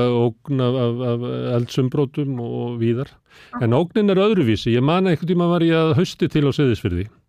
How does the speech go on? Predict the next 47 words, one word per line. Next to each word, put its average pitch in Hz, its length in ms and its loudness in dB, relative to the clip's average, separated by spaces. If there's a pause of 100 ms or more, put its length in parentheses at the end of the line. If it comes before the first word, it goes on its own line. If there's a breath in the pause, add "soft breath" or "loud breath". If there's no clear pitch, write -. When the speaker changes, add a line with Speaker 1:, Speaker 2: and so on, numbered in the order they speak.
(920 soft breath)
Speaker 1:
Og 110 280 0
þá 131 160 0 (260)
var 175 220 2
svona, 165 260 0 (380)
eh, 185 720 -10
þegar 147 160 2
ég 143 80 4
var 143 100 2
að 131 120 0
spurja 135 260 2
fólk 127 240 -2
um 117 80 2
hvernig 113 320 0
væri 107 480 0
og 120 320 -6
svona 110 160 -6
hvernig 104 240 0
horfði 101 240 -2
á 98 100 -2
fram 104 220 -4
á 98 80 -2
tímann, 92 280 -4
þá 123 100 -4 (100)
var 139 120 -2
eiginlega 127 440 -4
aðal 185 320 -2 (400)
ótti 180 240 -2
við 160 160 -2
það 151 240 0
að 123 140 -2
læknirinn 175 420 -6
hafði 135 240 0
skilið 202 580 -2
og 143 60 -4
fólk 170 240 -2
óttast 180 300 -4
að 160 60 -2
hann 180 120 0
myndi 156 160 -2
flytja 180 260 -2
í 143 60 -4
burtu 202 240 -4
og 160 80 0
yrði 143 160 -2
læknislaust 175 600 -4
um 127 120 0
veturinn. 87 260 -6